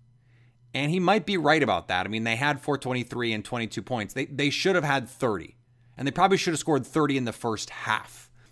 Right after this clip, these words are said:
And there was, there was stuff open all day, and they weren't able to get it done. And he was asked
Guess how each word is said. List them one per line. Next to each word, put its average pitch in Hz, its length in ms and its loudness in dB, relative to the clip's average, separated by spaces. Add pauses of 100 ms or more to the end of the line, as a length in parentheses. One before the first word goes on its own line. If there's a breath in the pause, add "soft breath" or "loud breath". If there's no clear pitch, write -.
(100 soft breath)
And 135 200 -4
there 156 300 2
was, 151 160 0
there 151 160 2
was 160 160 2
stuff - 480 2
open 143 360 0 (100)
all 139 320 4
day, 120 400 0
and 110 120 -2
they 110 60 -2
weren't 120 320 -4
able 113 280 -4
to - 140 -12
get 104 140 -2
it 95 160 -4
done. 95 440 -4 (840 soft breath)
And 135 140 2
he 139 140 -2
was 135 160 0
asked - 580 -4